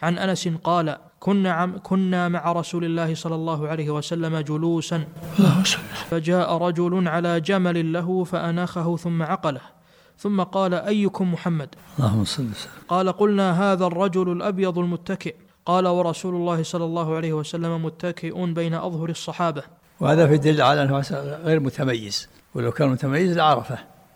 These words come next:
Speaker 2: فهو عليه الصلاة والسلام غير متميز بينهم. نعم.
Speaker 1: أحسن الله إليك. قال: فقال: يا محمد، قد جئتك يا ابن عبد المطلب، إني سائلك.
Speaker 2: ومن ذلك أنه لما قدم الهجرة وأبو بكر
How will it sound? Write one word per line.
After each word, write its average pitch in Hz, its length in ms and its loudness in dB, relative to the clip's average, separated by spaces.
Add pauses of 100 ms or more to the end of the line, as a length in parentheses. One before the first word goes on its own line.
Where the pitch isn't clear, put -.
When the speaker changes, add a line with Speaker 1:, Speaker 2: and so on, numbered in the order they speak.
(200)
Speaker 2:
فهو 139 100 -2
عليه 143 160 -2
الصلاة 151 140 -8
والسلام 185 200 -4
غير - 0 -
متميز 123 560 -6
بينهم. 120 320 -2
نعم. 110 140 0 (460)
Speaker 1:
أحسن 147 180 -14
الله 143 140 -8
إليك. 127 140 -14 (160)
قال: 185 280 0
فقال: 180 380 0
يا 175 180 2
محمد، 170 520 -2 (160)
قد 175 180 -4
جئتك 180 400 -4
يا 180 120 0
ابن 170 160 -2
عبد 165 240 -2
المطلب، 170 460 -2 (340)
إني 202 280 2
سائلك. 180 840 -2
Speaker 2:
ومن 139 220 6
ذلك 147 320 4
أنه 160 240 -2
لما 131 220 0
قدم 135 300 0
الهجرة 120 420 0
وأبو 120 320 -2
بكر 143 320 -2